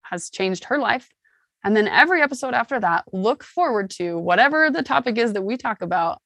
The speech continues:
I'm gonna give you three habits, just like I did today. Those three health habits, we're gonna add things like that to whatever conversation we're having. I'm gonna give you three habits that you can start today to put into your life.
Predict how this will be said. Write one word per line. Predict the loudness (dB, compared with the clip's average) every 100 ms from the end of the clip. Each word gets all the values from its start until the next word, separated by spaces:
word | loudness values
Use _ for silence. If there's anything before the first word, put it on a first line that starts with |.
| _
I'm | -6
gonna |
give | -4 -4
you | -4
three | -8 -8 -4 -2
habits, | -2 -4 -8 -8
just | -4
like | 0
I | 0
did | 0
today. | -2 -2 -2 -4
Those | -4
three | -2 -2 2
health | 0 0
habits, | -4 -4 -6 -12 -20 -20 -20 _
we're | 0
gonna | 2
add | 4 4 4 4 0
things | -2 -2 0
like | -4 -4 -2
that | -2 -2 -8 _ _ _
to | 0
whatever | 4 6 6 2
conversation | -2 -4 -4 -6 -4 -4
we're | -4
having. | -6 -8 -8
I'm | -16 -8
gonna | -6 -4
give | -4
you | -6
three | -6 -2 0 4
habits | 4 4 0
that | -6
you | -6 -4 -2
can | 0
start | -2 0 -2 -2
today | -8 0 0 0 -4 -10 _ _ _ _ _
to | -14
put | -6 -2
into | -2 -2 -4
your | -4
life. | -8 -12 _